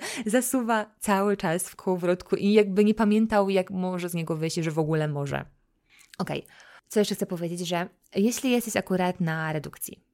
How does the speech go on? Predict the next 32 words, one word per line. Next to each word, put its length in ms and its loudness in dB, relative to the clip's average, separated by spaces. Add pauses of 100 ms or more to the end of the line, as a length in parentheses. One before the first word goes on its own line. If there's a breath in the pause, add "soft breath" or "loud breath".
(160)
i 60 2
naprawdę 400 2
jej 80 2
potrzebujesz, 580 -6
no 80 2
bo 80 0
to 80 4
jest 120 0
też 100 -4
inna 180 -2
historia, 480 -8 (840 loud breath)
ale 160 4
błagam, 280 0
jeżeli 300 0
jesteś, 460 -4
jeżeli 280 -6
wi-, 160 -10 (100)
czujesz, 380 2
że 120 -4
potrzebujesz, 880 -4
nie 160 0
dyskutuję 500 -2
z 60 -14
tym, 180 -6 (340)
ale 200 -2 (240)
błagam, 360 0
zainwestuj 1160 -4 (100)
czas, 500 -8 (460 loud breath)
żeby 220 -2
zrobić 380 0
to 120 -4
mądrze, 520 -2